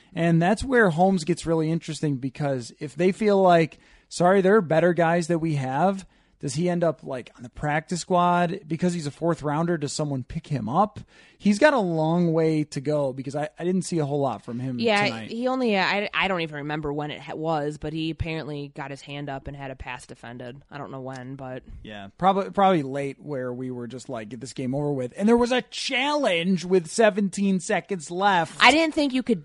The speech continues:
Speaker 2: do that in the preseason.
Speaker 1: It should be illegal. You should
Speaker 2: but
Speaker 1: be arrested. For, for ch-, if something is challenged by referees with seventeen seconds left in a preseason game, the police should show up and take you away for, for robbing everyone of their time.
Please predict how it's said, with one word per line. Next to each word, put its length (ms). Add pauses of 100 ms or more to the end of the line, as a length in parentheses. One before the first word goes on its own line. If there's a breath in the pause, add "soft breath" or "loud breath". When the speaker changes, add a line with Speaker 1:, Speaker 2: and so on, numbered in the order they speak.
(120)
Speaker 2:
do 220
that 320
in 100
the 80
preseason. 300
Speaker 1:
It 80
should 200
be 120
illegal. 380
You 40 (100)
should 60
Speaker 2:
but 60
Speaker 1:
be 80
arrested. 580 (500)
For, 200
for 160
ch-, 180 (160)
if 200
something 360
is 160
challenged 460
by 120
referees 520
with 120
seventeen 520
seconds 300
left 160
in 60
a 40
preseason 460
game, 260
the 80
police 500
should 260
show 260
up 200
and 180
take 280
you 100
away 220 (880)
for, 300 (120)
for 220
robbing 640
everyone 400
of 100
their 120
time. 380